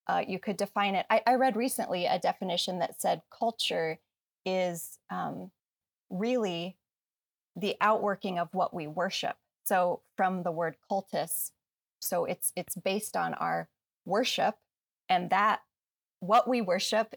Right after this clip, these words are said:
influences the world around us, whether we worship the pagan gods or whether we worship the one true God. But that was actually a really interesting thing to think about.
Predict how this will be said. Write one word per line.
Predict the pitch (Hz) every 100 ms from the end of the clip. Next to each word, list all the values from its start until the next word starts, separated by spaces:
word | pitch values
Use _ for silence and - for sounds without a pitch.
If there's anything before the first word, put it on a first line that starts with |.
| -
influences | 214 233 208 185 208 - 175 170 - - -
the |
world | 180 180 165
around | 156 151 156
us, | 104 - _ _ -
whether | 185 202
we | 180
worship | 180 - - -
the |
pagan | - 165 233 262
gods | 269 277 262 -
or | -
whether | 180 180
we | 175
worship | 170 185 185 -
the | 170
one | 170 185
true | 190 175
God. | 165 135 - _ _ -
But | 208
that | 226 220
was | 254
actually | 190 -
a | 175
really | 175 -
interesting | 202 196 - 185
thing | - 175
to |
think | - 185 -
about. | - -